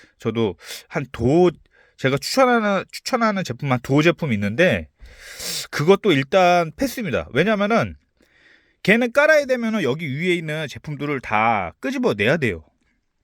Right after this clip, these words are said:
그리고 다시 또 올려, 바람 집어넣고 다시 올려야 돼요. 걔는 그냥 평탄화 제품입니다. 그럼 걔도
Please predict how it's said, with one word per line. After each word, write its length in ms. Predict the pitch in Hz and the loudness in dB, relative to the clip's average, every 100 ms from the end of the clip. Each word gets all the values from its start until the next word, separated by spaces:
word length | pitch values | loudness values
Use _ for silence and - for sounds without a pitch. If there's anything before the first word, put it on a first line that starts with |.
| _ - | _ -6
그리고 240 | 139 151 | -4 -4
다시 380 | - 135 156 120 _ _ - | -4 -2 0 -2 _ _ -2
또 120 | 160 | 2
올려, 300 | 117 147 160 _ _ - | 4 4 0 _ _ -4
바람 280 | 131 139 | 2 2
집어넣고 420 | 131 123 127 120 120 | 2 -6 -6 -6 -10
다시 220 | 123 - | -8 -2
올려야 340 | 113 147 170 | 0 2 0
돼요. 200 | 101 85 - _ _ _ _ | -2 -6 -8 _ _ _ _
걔는 240 | - 185 220 | -2 0 0
그냥 360 | 165 220 220 - _ _ _ _ _ _ _ _ - | 0 0 -2 -12 _ _ _ _ _ _ _ _ -6
평탄화 360 | 262 254 240 | 0 4 4
제품입니다. 680 | 208 123 156 135 95 85 76 | 2 -2 -4 -4 -4 -6 -8
그럼 180 | - 170 | -10 -8
걔도 340 | 165 120 131 | -2 0 2